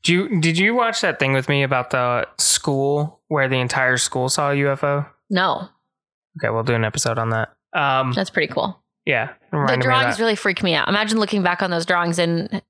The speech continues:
Speaker 2: seeing you drew, you drew things that you don't remember happening.
Speaker 1: I, I think that's one of those things where, like, so much time has passed, you know? Like,
Speaker 2: Mm-hmm.
Speaker 1: and memory is such a fickle and strange thing.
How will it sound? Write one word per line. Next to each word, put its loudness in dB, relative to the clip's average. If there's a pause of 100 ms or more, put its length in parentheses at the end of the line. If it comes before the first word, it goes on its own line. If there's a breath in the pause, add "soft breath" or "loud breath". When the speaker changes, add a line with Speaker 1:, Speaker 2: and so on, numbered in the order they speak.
Speaker 2:
seeing 0
you 2
drew, 0
you 0
drew 0
things 0
that 0
you 2
don't 0
remember 0
happening. -2
Speaker 1:
I, 0
I -2
think -2
that's -2
one 0
of 2
those 0
things 2
where, 2 (1600)
like, 0
so 2
much 0
time 0
has -2
passed, -2
you -2
know? 0 (140)
Like, 0
Speaker 2:
Mm-hmm. -2 (720)
Speaker 1:
and 2
memory 2
is -2
such 0
a 2
fickle -2
and 0
strange 0
thing. 0